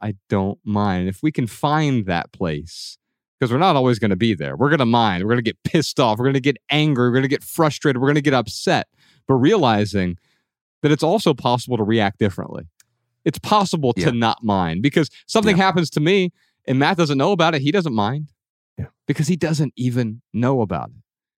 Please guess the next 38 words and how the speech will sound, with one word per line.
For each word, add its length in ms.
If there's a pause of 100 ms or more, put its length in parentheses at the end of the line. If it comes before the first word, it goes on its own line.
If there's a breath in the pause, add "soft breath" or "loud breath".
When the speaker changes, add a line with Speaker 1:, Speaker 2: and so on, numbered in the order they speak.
(120)
Speaker 2:
Yeah. 180 (160)
Speaker 1:
And 100
even 180
if 60
he 80
does 280
know 160
about 260
it, 180
he's 140
not 160
gonna 140
mind 360
the 60
same 300
way 160
that 160
I 220
mind. 520 (640)
And 120
so 340
it 100
is 140
possible 680
for 160
me 240 (120)
to 320 (240)
not 360
mind, 420
or 100
at 80
least 240
to 80
mind 380
it 80
a 60
lot 320
less 640